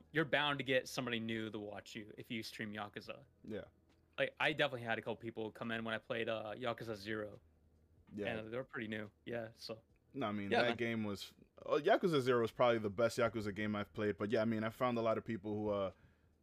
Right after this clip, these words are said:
Speaker 2: who joined me and, uh, saw me, uh, play that game. Um,
Speaker 1: Yeah.
Speaker 2: yeah, yeah. So,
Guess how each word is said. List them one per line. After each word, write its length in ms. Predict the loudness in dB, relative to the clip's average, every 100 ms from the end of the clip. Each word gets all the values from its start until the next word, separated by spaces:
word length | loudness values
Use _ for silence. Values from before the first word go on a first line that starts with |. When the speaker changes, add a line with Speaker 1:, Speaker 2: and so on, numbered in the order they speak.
| _
Speaker 2:
who 100 | -6
joined 320 | -4 -2 -2
me 200 | -2 -2
and, 180 | -4 -4
uh, 460 | -4 -4 -4 -6 -10 -12
saw 260 | -10 -4 -2
me, 200 | -2 -4
uh, 160 | -4 -4
play 200 | -6 -6
that 260 | -6 -8
game. 300 | -10 -10 -10 -12 -12
Um, 520 | -8 -6 -6 -8 -12 -16 _
Speaker 1:
Yeah. 120 | -10 -10 _ -12 -6
Speaker 2:
yeah, 160 | -4
yeah. 120 | -4 -4
So, 300 | -6 -6 -6